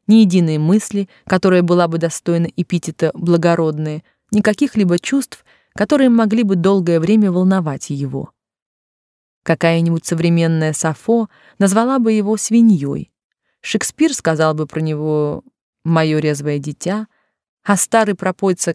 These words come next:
Карио считал его умным, способным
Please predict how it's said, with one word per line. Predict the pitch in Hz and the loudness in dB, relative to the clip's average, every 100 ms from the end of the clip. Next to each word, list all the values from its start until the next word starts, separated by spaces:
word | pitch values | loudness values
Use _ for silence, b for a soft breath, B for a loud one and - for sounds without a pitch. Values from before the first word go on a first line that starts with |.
| - | -4
Карио | 185 165 160 226 202 - _ _ - | -4 -2 0 -2 -2 -8 _ _ -8
считал | 214 196 254 | -4 2 2
его | 220 180 175 - | 2 -2 -4 -2
умным, | 190 196 196 226 240 _ _ - | 0 2 2 -2 -4 _ _ -16
способным | - 196 185 196 208 226 226 | -4 -4 -2 -2 0 0 0